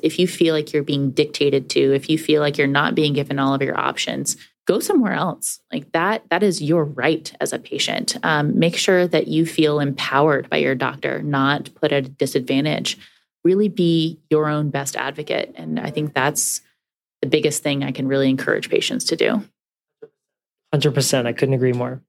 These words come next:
Speaker 2: Well, thank you, Doctor Morgan, for, uh, for joining us on the podcast today. Um, listeners, if you like this episode, be sure to like it, share it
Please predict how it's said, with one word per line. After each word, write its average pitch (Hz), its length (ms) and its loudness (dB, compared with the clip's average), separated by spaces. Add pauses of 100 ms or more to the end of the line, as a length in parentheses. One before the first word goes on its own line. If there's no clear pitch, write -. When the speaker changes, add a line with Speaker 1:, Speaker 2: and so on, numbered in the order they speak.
(240)
Speaker 2:
Well, 156 80 -2
thank 165 200 2
you, 165 120 4
Doctor 151 260 2
Morgan, 151 320 2
for, 143 260 2
uh, 135 260 2
for 139 120 -6
joining 147 400 2
us 147 140 -2
on 143 160 -4
the 135 80 -2
podcast 139 580 0
today. 170 300 2 (360)
Um, 139 220 0
listeners, 147 520 2
if 131 200 -6
you 147 80 -2
like 139 260 0
this 139 200 -2
episode, 139 500 0
be 135 80 -4
sure 147 220 0
to 143 140 0
like 131 300 2
it, 139 160 2
share 139 360 2
it 135 260 0